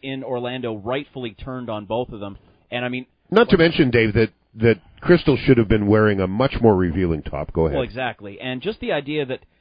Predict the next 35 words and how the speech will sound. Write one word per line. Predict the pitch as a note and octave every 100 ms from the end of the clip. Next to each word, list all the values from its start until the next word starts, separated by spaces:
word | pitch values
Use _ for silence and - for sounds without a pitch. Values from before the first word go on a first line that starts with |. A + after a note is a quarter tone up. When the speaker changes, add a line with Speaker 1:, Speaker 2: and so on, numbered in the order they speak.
| _ -
Speaker 1:
um, | C3 B2+ B2+
well, | C3+ C3+ _ -
now | D3 A3
he | A3+
wants | G3+ G#3
to | D#3+
be | F3
an | D3+
M | D3 D#3+
M | D3
A | D3+
fighter. | - D3 C#3 C#3
He's | C3+ A#2
gonna | C#3+ C#3
be, | C#3+ C#3 C#3
uh, | B2 A#2+ - _ _ _ -
on | A#2 A#2+
the | A#2 A#2
Strike | - C#3+ D3
Force | C3+ C3+ - C#3
show | C3 B2
on | A#2 -
C | C3
B | B2+
S | B2+ -
the |
night | A2+ C3
before | C3+ C3 C3+
the | A2+
Rumble | B2 C3+ D3
on | B2 A#2
the |
thirtieth. | - C3 C#3 D#3 -
Speaker 2:
Thirtieth, | A2+ B2+ E3 C3+
yep. | G#2 D3